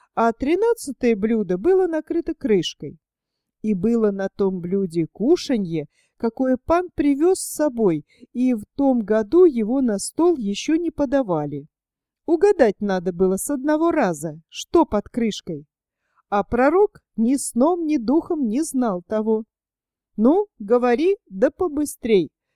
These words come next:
напирал на него пан. «Эх, рак, прыгал ты, прыгал, да и допрыгался.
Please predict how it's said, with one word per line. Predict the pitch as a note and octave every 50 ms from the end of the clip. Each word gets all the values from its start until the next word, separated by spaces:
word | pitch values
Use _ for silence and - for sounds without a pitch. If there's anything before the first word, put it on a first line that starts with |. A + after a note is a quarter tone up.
| _ _
напирал | A3+ A#3 B3 A#3 - C4 B3 B3 D4+ E4+ F#4
на | E4+ D4 A#3+ A3
него | G#3+ G3+ G3 B3 C4
пан. | - - F#3+ D3+ C#3+ D3+ D#3 _ _ _ _ _ _ _ _ _ _ _ _ _ _ _ _
«Эх, | - E4+ G4+ G#4 G4 - -
рак, | B3 F#3+ G#3+ B3 C4+ B3+ A3 - - _ _
прыгал | - G3+ B3+ F4+ F#4+ D#4+ D4 E4 E4 D#4
ты, | - - D#4+
прыгал, | - - C#4+ C#4+ D4 D4 D4 A#3+ C4 C4+ C4+ B3+
да | G3+ F3 G#3 C#4
и | E4+ E4+ B3+
допрыгался. | G#3 G#3 G3 F#3+ - G3 F#3 A#3+ D4 D4 A3 G3 F3+ E3 - - - E3 D3 D#3